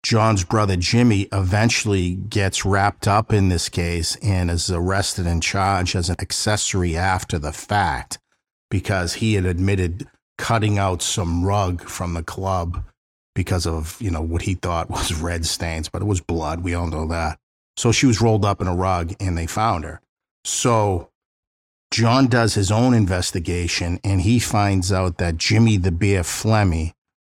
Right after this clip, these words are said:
was also one of the guys at the establishment that night, and he was friendly with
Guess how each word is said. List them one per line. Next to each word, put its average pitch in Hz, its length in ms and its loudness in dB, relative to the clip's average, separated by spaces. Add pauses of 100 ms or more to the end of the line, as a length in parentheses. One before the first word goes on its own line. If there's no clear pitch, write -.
was 98 200 2
also 104 380 2
one 95 220 4
of 85 80 2
the 82 80 0
guys 82 600 0 (460)
at 92 320 0 (140)
the 90 460 -2
establishment 92 840 0
that 87 320 -2
night, 85 260 -4
and 85 180 -4
he 104 200 0
was 90 160 0
friendly 85 640 -2 (380)
with 90 420 2